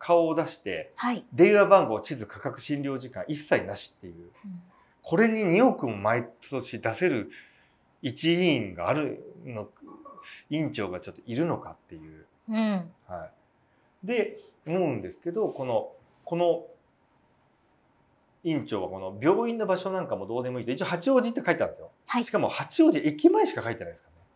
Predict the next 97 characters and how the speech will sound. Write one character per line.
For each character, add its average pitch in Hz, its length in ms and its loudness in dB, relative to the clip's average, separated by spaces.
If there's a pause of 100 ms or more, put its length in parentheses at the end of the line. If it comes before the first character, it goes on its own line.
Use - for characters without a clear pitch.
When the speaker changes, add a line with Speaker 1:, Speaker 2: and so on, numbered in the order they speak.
(120)
Speaker 1:
何 165 240 -2
も 226 60 -2
書 254 80 6
い 247 40 -2
て - 80 -2
な 107 80 -2
い - 20 -6
ん 101 40 -8
で - 40 -16
す 95 40 -14
よ。 - 100 -12
Speaker 2:
で、 277 100 0
し 339 120 2
か 403 80 8
も 330 120 0
西 247 360 2
八 330 380 -4
王 302 100 -4
子 285 100 -10
っ 277 60 -10
て 208 140 -4
い - 20 8
う、 - 20 8
Speaker 1:
と 190 60 10
か、 - 120 8
Speaker 2:
ち - 40 10
ょ 381 40 6
っ 392 100 -6
と 190 140 -2
そ 202 140 -6
の、 175 120 -6
Speaker 1:
そ 214 80 6
う、 - 20 8
だ 202 60 6
か 170 60 6
ら - 60 4
ち-、 339 60 6
Speaker 2:
ず 339 60 4
れ 285 80 6
て 180 140 -2
る。 - 60 -6
Speaker 1:
そ 180 120 8
う、 185 80 0
そ - 80 4
れ 359 80 8
と - 100 12
か 466 140 12
中 269 180 12
央 254 240 12
線 214 180 8
八 175 220 4
王 180 100 12
子 147 40 2
っ - 40 -2
て 170 60 2
書 165 80 10
い - 20 12
て 131 60 12
あ - 40 6
っ - 40 -2
た 101 80 -2
り - 60 0
と - 80 0
か、 - 200 2 (100)
Speaker 2:
<laughs> - 60 -20
Speaker 1:
そ - 180 2
う - 20 2
な - 80 2
ん - 20 0
で 587 60 4
す 571 120 2
よ。 508 60 2 (420)
Speaker 2:
う 320 40 0
ん。 302 40 6
Speaker 1:
だ - 60 12
か - 60 12
ら - 60 4
結 202 120 0
局 247 220 4
ど - 120 4
こ - 100 -2
な 202 100 10
の 131 60 4
か 104 100 0
わ 104 80 2
か 139 100 2
ら 156 100 4
な 113 80 2
い 95 40 -2
と - 80 -16
調 117 200 4
べ 107 100 2
な 95 80 -4
い - 120 -12
と。 - 200 -10
Speaker 2:
う 254 100 -4
ん。 208 280 -4